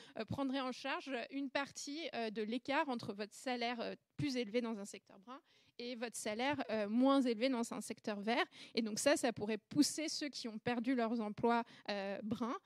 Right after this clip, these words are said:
à se diriger vers un secteur vert. Ce serait non seulement intéressant sur le plan économique, parce que vous paie-, payeriez moins de revenus de remplacement, et en plus sur le plan, euh, euh, de justice sociale, ça nous paraît absolument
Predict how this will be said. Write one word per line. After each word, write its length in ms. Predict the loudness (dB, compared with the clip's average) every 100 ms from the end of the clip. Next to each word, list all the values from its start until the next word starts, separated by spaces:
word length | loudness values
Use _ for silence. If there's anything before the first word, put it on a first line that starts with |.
| -10
à 100 | -8
se 100 | -6
diriger 400 | -4 -2 -2 -2
vers 340 | 0 4 4 4
un 80 | 0
secteur 400 | -4 -6 -4 -2
vert. 280 | 0 0
Ce 160 | 0 -6
serait 300 | -2 -4 -2
non 140 | 0 0
seulement 300 | 2 0 0
intéressant 340 | -2 -4 -4
sur 100 | -4
le 80 | -4
plan 160 | -4 -6
économique, 640 | -6 -6 -4 -4 -6 -6 -14 _ -20
parce 80 | -12
que 80 | -8
vous 160 | -8
paie-, 400 | -6 -4 -4 -6
payeriez 440 | -6 -4 -4 -4 -4
moins 220 | 0 0
de 80 | 0
revenus 300 | 0 -4 -4
de 60 |
remplacement, 500 | -6 -8 -8 -4 -2
et 140 | 0 0
en 80 | 0
plus 180 | -2
sur 180 | -4 -4
le 120 | -6
plan, 280 | -4 -4 -4 -4
euh, 180 | -4 -4 -8 -20 -20 _
euh, 320 | -10 -8 -8 -10
de 140 | -10
justice 460 | -8 -6 -6 -6 -6
sociale, 320 | -6 -2 -2
ça 140 | 0
nous 120 | -2 -2
paraît 280 | -2 -2 -2
absolument 600 | -4 -4 -4 -2 -2